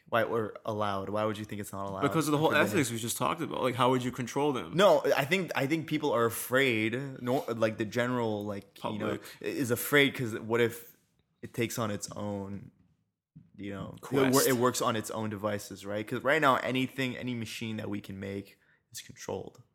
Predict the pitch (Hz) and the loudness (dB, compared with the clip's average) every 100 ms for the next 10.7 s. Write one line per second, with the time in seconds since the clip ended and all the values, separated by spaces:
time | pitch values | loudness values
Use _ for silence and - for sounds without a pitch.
0 | _ 95 101 135 135 131 160 - 139 127 | _ -8 -6 -2 -2 0 -2 -2 -4 -6
1 | 123 120 - - - - 156 175 - - | -6 -6 -6 -8 -8 -6 -6 -4 -8 -8
2 | 110 - - 98 123 - 120 117 123 113 | -10 -10 -12 -6 -6 -2 -4 -4 -8 -8
3 | 90 - 127 120 82 - - 123 123 127 | -8 -2 -2 -2 -6 -8 -2 -2 -2 -4
4 | - 127 120 117 117 - - 131 - - | -4 -2 -2 -4 -10 -12 -10 -8 -8 -14
5 | - - _ _ _ _ _ _ _ _ | -18 -20 _ _ _ _ _ _ _ _
6 | _ _ _ _ _ _ _ - - 208 | _ _ _ _ _ _ _ -20 -2 6
7 | 208 123 127 131 147 143 160 143 131 120 | 6 6 4 4 2 4 2 2 2 4
8 | 113 113 110 120 - 120 - 123 117 101 | 4 0 4 4 4 -4 2 2 2 -4
9 | 98 98 104 107 104 101 101 104 107 107 | -4 -6 -4 -4 -4 -6 -2 -2 -2 -4
10 | 98 98 104 104 98 101 | -4 -4 -4 -4 -6 -8